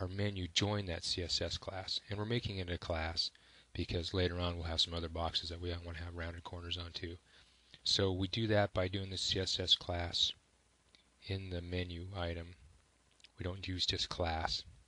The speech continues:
Then the next thing we do, well, actually, let's test this out now and show you what happens. So if we test this and take a look at it in Firefox, it looks like this.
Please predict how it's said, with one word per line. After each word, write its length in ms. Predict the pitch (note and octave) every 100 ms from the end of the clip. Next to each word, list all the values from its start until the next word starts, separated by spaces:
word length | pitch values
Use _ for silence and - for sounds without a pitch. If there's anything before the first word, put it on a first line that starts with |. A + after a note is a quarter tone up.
| _ - - - - -
Then 140 | - F#2
the 60 |
next 280 | G#2 D#3+ -
thing 160 | G2 F2+
we 80 |
do, 320 | F2 F2 F2+ G2 - - - - - _ _ - -
well, 100 | B2
actually, 300 | B2 - G#2 - - -
let's 140 | - -
test 300 | A2 G2+ -
this 180 | F2+
out 240 | F#2 E2+ F2
now 180 | E2 E2+
and 100 | E2
show 180 | - F2
you 180 | F2
what 140 | F2 E2
happens. 580 | F2 F2 - - F2+ - - - - - -
So 320 | - G2 F2+
if 120 | F2
we 100 | F#2+
test 420 | - - B2 -
this 340 | - F#2+ - - - _ _ - - -
and 100 | F2+
take 260 | G#2 G2 -
a 40 |
look 200 | F#2+ -
at 200 | F2+ F2+
it 160 | F2+ - - - - - - _ _ _ _ _ _ _ - - -
in 120 | F#2
Firefox, 920 | E2+ - - A#2 A2 - F2 F2 - -
it 60 |
looks 260 | F2 F2 -
like 180 | F2 -
this. 340 | F#2 F2+ -